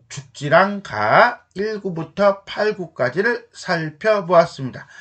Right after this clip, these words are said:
그럼 전체적으로 한번 정리해볼까요? 자, 향가고요. 정형시고요. 그 다음에 흠모적이고 추모적이다. 팔구체 향가다.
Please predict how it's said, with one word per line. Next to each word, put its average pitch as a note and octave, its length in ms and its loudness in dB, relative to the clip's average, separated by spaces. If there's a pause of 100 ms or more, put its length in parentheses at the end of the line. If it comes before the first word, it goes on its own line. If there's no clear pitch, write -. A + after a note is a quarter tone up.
(160)
그럼 D3 200 -6
전체적으로 C3 580 -4
한번 F#3+ 240 0
정리해볼까요? D3 920 2 (340)
자, - 180 -14 (1800)
향가고요. G#3 880 6
정형시고요. C#3+ 920 -6 (240)
그 - 60 -20
다음에 A#2 420 -2
흠모적이고 G#3+ 1000 -2
추모적이다. F#3 720 -6 (400)
팔구체 D#3 920 -6
향가다. E3+ 880 -2